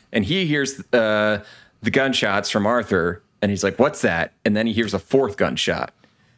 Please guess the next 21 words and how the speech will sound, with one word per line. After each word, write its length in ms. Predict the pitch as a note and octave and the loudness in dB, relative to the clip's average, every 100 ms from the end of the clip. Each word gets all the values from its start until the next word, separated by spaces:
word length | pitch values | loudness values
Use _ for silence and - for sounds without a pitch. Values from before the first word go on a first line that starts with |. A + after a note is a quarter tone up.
| _ _ _ _ | _ _ _ _
And 120 | F#2 | -2
now 260 | G2+ A#2 A#2+ | 0 0 0
we're 120 | G#2+ | -2
back 400 | F2+ - A#2+ B2 | 0 2 2 2
in 80 | B2 | 0
the 80 | G#2+ | 2
guardhouse, 640 | A2+ G2+ F#2 F#2+ F#2+ - | 2 2 2 0 0 -2
and 120 | F#2+ | -2
Melina 680 | F#2 G#2+ F3 C#3+ F2+ F2+ - _ _ _ - | -2 0 0 0 0 -2 -4 _ _ _ -2
has 320 | G2+ F#2 E2 | 0 0 -2
shot 400 | - C#3+ D#3+ - | -2 0 -2 -2
and 120 | C3+ | -2
killed 300 | - A#2+ A2 | 0 0 0
the 60 | G2+ | -2
guard. 500 | F2+ D#2 C#2 C#2 - _ _ _ - | 0 0 0 -4 -8 _ _ _ -10
She 220 | - G#2 | -4 -2
saved 400 | - F3 F#3+ G2+ | 0 -2 -2 0
Borg 340 | B2 A#2+ A#2+ | 2 2 0
from 140 | A2 G2 | -2 0
being 220 | G#2+ A#2 | 0 0
shot, 420 | G#2 G2+ F#2 G2 | 0 0 0 -2